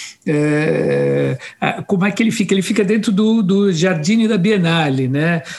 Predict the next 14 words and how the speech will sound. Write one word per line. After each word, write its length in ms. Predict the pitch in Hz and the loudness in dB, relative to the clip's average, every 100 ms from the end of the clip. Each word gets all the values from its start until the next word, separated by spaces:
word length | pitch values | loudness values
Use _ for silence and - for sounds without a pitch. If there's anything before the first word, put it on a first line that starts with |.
| - - | -12 -4
É 380 | 151 143 143 143 | 0 0 0 0
uma 140 | 139 | 0
posição 460 | 196 165 - 226 220 | 0 0 0 -2 -2
que, 200 | - 220 | 0 0
é, 220 | 254 170 | 0 -2
que 160 | - | 0
eu 100 | 196 | 2
imagino 520 | 190 226 175 147 208 214 | 2 2 0 0 0 0
é 20 | |
bem, 420 | 151 165 220 302 294 262 202 | 0 0 0 0 0 0 0
bem 160 | 147 170 | 0 0
prestigiada, 800 | 233 - 254 180 156 180 180 143 | -2 0 0 0 2 0 0 -2
bem 160 | 160 | 0
localizada. 840 | 208 175 196 180 143 165 190 156 | 0 0 0 0 0 0 0 -2